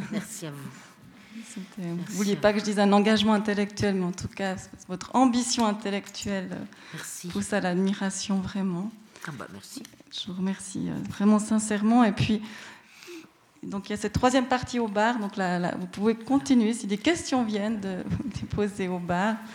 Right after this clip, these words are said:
Speaker 2: Je voulais aussi saluer et remercier Théo Bregnard, le président de notre ville, enfin, de la ville de La Chaux-de-Fonds, d'avoir réussi à se libérer pour venir ce soir.
Speaker 1: Merci.
Speaker 2: Merci. Et puis, euh, voilà, la soirée continue.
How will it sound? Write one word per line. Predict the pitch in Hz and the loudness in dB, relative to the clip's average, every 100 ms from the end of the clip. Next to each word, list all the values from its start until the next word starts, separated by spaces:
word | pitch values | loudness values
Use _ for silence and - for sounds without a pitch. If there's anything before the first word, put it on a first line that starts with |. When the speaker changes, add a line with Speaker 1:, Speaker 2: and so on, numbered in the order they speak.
| - - - | -16 -18 -12
Speaker 2:
Je | - | -4
voulais | 196 | 0
aussi | 202 - 226 | 0 0 0
saluer | - 220 214 214 | 2 2 2 0
et | 190 | 0
remercier | 233 254 294 294 - 285 254 | 4 6 6 4 -2 0 -2
Théo | 254 226 | 0 0
Bregnard, | 214 226 208 202 196 | 0 0 2 0 0
le | 170 | -4
président | - 202 202 185 185 | -4 -4 -6 -6 -4
de | 180 | -4
notre | - - - | -6 -8 -6
ville, | 202 277 | 0 2
enfin, | 175 | 0
de | 160 185 | 2 4
la | 262 247 | 6 4
ville | 226 | 2
de | 202 | 0
La | 185 | 0
Chaux-de-Fonds, | 190 185 180 202 202 - - - | 0 -6 -8 -10 -10 -18 -14 0
d'avoir | 185 180 | 0 2
réussi | 196 196 180 | -2 -2 -4
à | |
se | 180 202 | -4 -4
libérer | 180 196 196 | -4 -6 -6
pour | 185 180 | -8 -6
venir | 180 175 180 | -4 -4 -6
ce | - | -8
soir. | - - 170 190 | -8 -6 -4 -4
Speaker 1:
Merci. | - - 233 208 - _ - | -4 -6 -6 -8 -12 _ -4
Speaker 2:
Merci. | 175 180 - - - - _ - - _ - 294 | -4 -4 -14 -14 -14 -16 _ -20 -20 _ -12 -10
Et | |
puis, | - - - 180 170 | -10 -10 -8 -4 -4
euh, | 170 165 170 180 175 | -4 -6 -8 -8 -6
voilà, | 175 202 208 - | -4 -4 -6 -10
la | 165 | -10
soirée | - 208 196 | 0 2 2
continue. | 190 196 185 202 208 220 | 0 -4 -4 -4 -2 -2